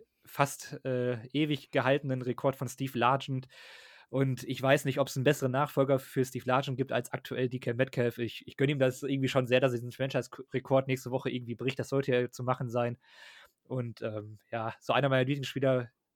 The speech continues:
bei den Seahawks. Ich hoffe, damit vergraule ich jetzt nicht irgendwelche Leute, die schon ein wenig länger Seahawks-Fans sind und Steve Largent vielleicht sogar noch live gesehen haben oder sowas. <laughs> Ähm, Jonas Meister zum Beispiel. <laughs> Ähm, nee, aber, äh, ich glaube,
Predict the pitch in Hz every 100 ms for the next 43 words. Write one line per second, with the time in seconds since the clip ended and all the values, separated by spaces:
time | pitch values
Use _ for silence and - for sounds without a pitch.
0 | _ - 127 117 135 127 120 151 147 139
1 | 127 - 123 123 139 139 131 117 117 131
2 | 123 120 123 123 131 127 117 120 120 -
3 | 135 139 - - - - 143 180 151 156
4 | 151 - 143 135 139 135 135 123 - 160
5 | - 120 151 131 127 120 123 120 113 113
6 | 120 117 120 120 120 117 123 117 123 127
7 | 131 123 117 120 - 135 123 120 123 139
8 | 131 - 185 165 175 - 165 143 185 -
9 | 147 - - - - - - 320 554 -
10 | 330 330 320 277 - 151 151 143 131 131
11 | 131 131 131 127 - - 135 131 127 -
12 | 127 131 127 123